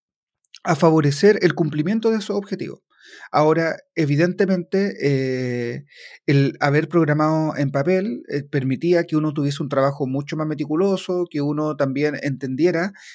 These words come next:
cómo escribía ese, ese papel. Y claro, si el código era muy largo, eran varias hojas <laughs> que tenías que darle seguimiento, ¿cierto?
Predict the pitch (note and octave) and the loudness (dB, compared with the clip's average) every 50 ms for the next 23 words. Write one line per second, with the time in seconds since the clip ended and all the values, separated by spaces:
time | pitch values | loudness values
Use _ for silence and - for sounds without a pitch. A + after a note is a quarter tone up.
0 | - _ - - F#3 F3+ G#3 A3 A3 - D#3+ C#3+ - - B2+ C#3 B2 D3 F3 F#3+ | -20 _ 0 4 4 6 6 4 2 2 -2 -4 -4 -4 -6 -4 -2 0 0 0
1 | F3 E3+ F#3 F3+ - - B2 D3+ C#3+ D3 - D#3+ D#3 D3+ D3+ D3 C#3+ C#3+ C#3 - | 0 0 0 -2 -4 -2 -2 -2 0 0 -2 -2 0 0 -2 -2 -4 -4 -4 -4
2 | - D3+ C#3+ - C#3 D3 C#3 C#3+ D3 E3 F#3 F#3 F3 - D#3+ D#3 C3+ B2+ - C3+ | -4 -6 -4 -2 0 0 0 2 2 2 0 0 0 2 2 2 2 0 -4 -6
3 | B2+ - - D3 C#3+ D3 C3+ D3+ D3+ C#3+ C#3 C3 C3 B2+ B2+ D#3 F#3 - C#3+ D#3+ | -6 -2 0 2 2 2 4 4 4 4 4 4 2 2 2 2 2 2 0 -2
4 | E3+ - C#3+ D3+ C3+ B2 B2+ C#3+ D#3+ E3+ E3+ C#3+ C#3+ E3+ G#3 - - - - - | -2 0 2 2 2 4 4 4 4 6 6 6 8 6 6 4 2 -2 0 0
5 | G3+ - - A#3+ A3 G3+ - - - - - - - D#3+ C#3 D3 C#3+ D#3+ F3 E3+ | 0 2 2 0 0 0 0 -4 -6 -6 -6 -2 0 2 4 4 6 4 4 2
6 | - D#3 D3 D3+ D3+ D#3 D#3 D3+ - D#3 C#3 C#3 C3+ C#3+ F3 F#3+ F3+ D#3 - E3 | 2 0 2 2 2 2 0 -2 -2 -4 -4 -2 -2 0 0 0 -2 -2 -6 -10
7 | D#3 - - D#3 - - - F#3+ A#3+ | -10 -8 -6 -8 -8 -6 -8 -8 -8